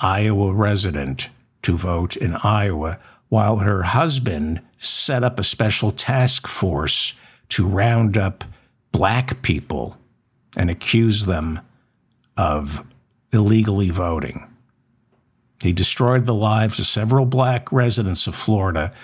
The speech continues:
who had spent time in prison, and he began arresting them. And, uh, he's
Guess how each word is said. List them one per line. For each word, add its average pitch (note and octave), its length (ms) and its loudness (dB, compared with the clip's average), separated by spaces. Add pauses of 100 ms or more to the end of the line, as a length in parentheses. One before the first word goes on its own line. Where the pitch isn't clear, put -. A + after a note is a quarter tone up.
(260)
who F#2+ 240 2
had F#2+ 200 0
spent G#2+ 380 -2
time G2+ 340 0
in F2+ 100 0
prison, E2 720 -2 (200)
and E2 140 -4
he E2 60 0
began F2 380 0
arresting G2 600 0
them. - 340 -6 (640)
And, D2 640 -4
uh, C#2+ 400 -4 (640)
he's D#2+ 240 -4